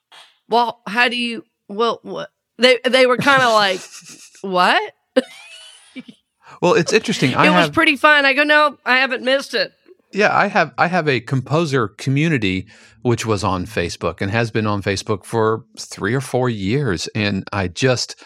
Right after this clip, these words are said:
Speaker 2: starting just this month, kind of moved off,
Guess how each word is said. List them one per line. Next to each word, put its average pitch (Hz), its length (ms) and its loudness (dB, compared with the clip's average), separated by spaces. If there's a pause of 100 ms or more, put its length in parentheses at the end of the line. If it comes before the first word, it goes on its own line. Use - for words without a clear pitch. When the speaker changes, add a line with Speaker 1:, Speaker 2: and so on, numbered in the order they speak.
(180)
Speaker 2:
starting 127 400 0
just 120 200 -2
this 113 220 -2
month, 147 380 -2 (500)
kind - 200 0
of 104 120 -2
moved 117 460 0 (140)
off, - 420 -2